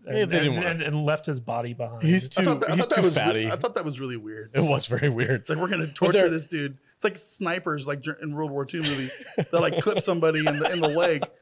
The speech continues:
Speaker 3: so they can't move. It's like, "Come get him, motherfucker."
Speaker 1: And, and if Taya Leone's
Speaker 3: Yeah.
Speaker 1: character hadn't been such a klutz and, like,
Speaker 3: Oh, yeah.
Speaker 1: fallen, like, she'd have fallen right for the raptor's trap.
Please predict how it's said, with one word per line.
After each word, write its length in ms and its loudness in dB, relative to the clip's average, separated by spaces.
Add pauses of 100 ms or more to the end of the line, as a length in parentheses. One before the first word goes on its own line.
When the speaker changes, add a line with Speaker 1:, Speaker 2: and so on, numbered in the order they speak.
Speaker 3:
so 140 -6
they 120 -2
can't 280 -2
move. 240 0
It's 100 -6
like, 160 -8 (160)
"Come 160 -4
get 160 -8
him, 120 -6
motherfucker." 300 -12
Speaker 1:
And, 200 -6
and 120 -2
if 120 -6
Taya 260 -4
Leone's 420 -4
Speaker 3:
Yeah. 60 -16
Speaker 1:
character 320 -8
hadn't 160 -8
been 160 -10
such 200 -14
a 40 -12
klutz 480 -8
and, 140 -16
like, 120 -8
Speaker 3:
Oh, 120 -4
yeah. 60 -8
Speaker 1:
fallen, 420 -6
like, 140 -12
she'd 160 -12
have 120 -12
fallen 280 -4
right 200 -10
for 80 -18
the 100 -14
raptor's 380 -12
trap. 320 -8